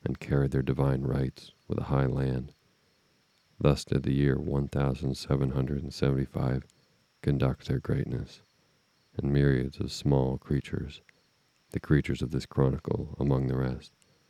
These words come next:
along the roads that lay before them. The mail.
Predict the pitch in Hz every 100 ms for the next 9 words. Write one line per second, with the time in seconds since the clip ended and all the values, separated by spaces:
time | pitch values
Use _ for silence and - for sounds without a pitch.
0 | _ _ 71 69 65 64 69 67 65 67
1 | - - 67 60 - - 65 - - -
2 | _ _ _ _ _ _ _ _ _ _
3 | - _ _ _ _ _ _ _ _ _
4 | _ _ _ _ _ _ _ _ _ _
5 | _ _ _ _ _ _ _ _ _ _
6 | _ _ _ _ _ _ _ _ - 73
7 | 69 64 64